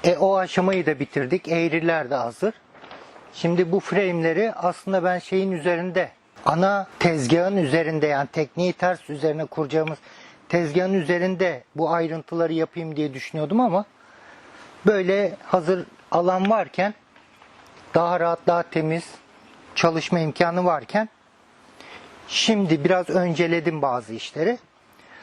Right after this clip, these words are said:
Dolayısıyla tezgahın kurulması, tekne iskeletinin kurulması biraz gecikmiş gibi gözüküyor. Ama ondan sonra yapacağım işleri şu an yapıyorum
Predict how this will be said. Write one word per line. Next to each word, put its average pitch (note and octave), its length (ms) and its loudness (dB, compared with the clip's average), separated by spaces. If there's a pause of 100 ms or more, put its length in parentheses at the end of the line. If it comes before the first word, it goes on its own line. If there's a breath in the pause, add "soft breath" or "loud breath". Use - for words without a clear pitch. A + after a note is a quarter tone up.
(240 loud breath)
Dolayısıyla F3 880 0 (380)
tezgahın E3+ 580 0
kurulması, E3+ 680 -2
tekne E3+ 560 -4
iskeletinin F3 840 -4
kurulması F3 840 -2
biraz D#3 360 -2
gecikmiş E3 600 -8
gibi C3+ 260 -8
gözüküyor. D3+ 600 -2 (600 loud breath)
Ama F#3 340 2 (120)
ondan F3 480 2
sonra F#3 320 0
yapacağım F3 600 -2
işleri F3+ 460 -2
şu - 320 -2
an D3 180 -2
yapıyorum C#3+ 600 -2